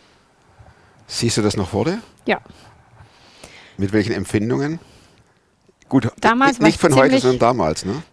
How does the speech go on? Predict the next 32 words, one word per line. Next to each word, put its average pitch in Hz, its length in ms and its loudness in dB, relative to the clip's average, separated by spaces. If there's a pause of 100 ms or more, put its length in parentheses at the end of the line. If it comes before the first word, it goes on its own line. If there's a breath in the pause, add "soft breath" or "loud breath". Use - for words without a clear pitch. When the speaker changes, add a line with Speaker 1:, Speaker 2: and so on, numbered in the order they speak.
(100)
Speaker 2:
Genau, 254 200 0
damals 220 380 0
war 220 60 -2
ich 196 80 -6
total 233 320 -2
sauer, 226 320 -2
weil 196 100 0
ich - 120 -8
natürlich 196 280 -8
schon 208 140 -4
einen 190 100 -6
Plan 202 280 0
hatte, 233 200 -4
wo 214 60 -4
ich 196 80 -6
jetzt 202 140 -10
hingehe. 277 340 -4
<laughs> - 40 -20 (480 loud breath)
Ich - 120 -20
wollte - 160 -4
natürlich 220 260 0
eine 208 60 -6
Freundin 226 280 0
besuchen 247 260 -4
gehen, 247 160 -2
weil 208 120 0
ich 196 40 -14
mir 190 80 -6
gedacht 180 180 -6
habe, 196 120 -6
es, - 80 -20
pff, - 320 -16